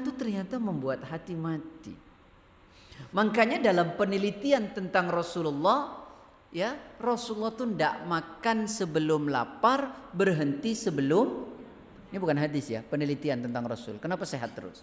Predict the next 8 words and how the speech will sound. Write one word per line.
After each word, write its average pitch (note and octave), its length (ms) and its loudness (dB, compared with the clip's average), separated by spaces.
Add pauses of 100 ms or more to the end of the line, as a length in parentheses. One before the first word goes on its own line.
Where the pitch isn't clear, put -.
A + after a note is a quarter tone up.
(600)
Rasulullah G#3+ 400 -2
tuh C4+ 140 0
ndak E3 240 2
makan D#3 380 -2 (100)
sebelum C3+ 500 -2
lapar, A3 840 0
berhenti E3+ 540 2
sebelum, F3 720 0